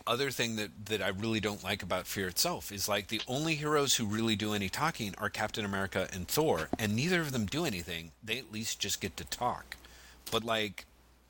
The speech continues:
other than that, like, I, you know, as cheesy as it is, I appreciated the point that in Flashpoint, everybody got a chance to run their lips. You know,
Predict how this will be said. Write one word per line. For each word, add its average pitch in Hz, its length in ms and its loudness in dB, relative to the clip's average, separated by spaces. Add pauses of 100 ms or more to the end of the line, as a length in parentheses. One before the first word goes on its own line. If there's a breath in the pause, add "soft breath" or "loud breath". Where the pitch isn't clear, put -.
(200)
other 220 300 2
than 151 160 -4
that, 165 320 -2
like, 98 200 -2 (460 loud breath)
I, 117 140 2 (160)
you 151 180 2
know, 110 240 2 (540 loud breath)
as 123 220 0
cheesy 185 500 0
as 156 120 2
it 135 100 2
is, 123 300 2
I 104 80 2
appreciated 107 600 0
the 98 60 -2
point 92 380 -4
that 98 200 -2
in 101 200 -4
Flashpoint, 120 720 -2 (220)
everybody 104 600 0
got 92 220 -2
a 85 40 -10
chance 87 360 -2
to - 100 -4
run 82 220 -4
their 80 140 -8
lips. - 460 -2 (340)
You 92 100 -6
know, 80 280 -4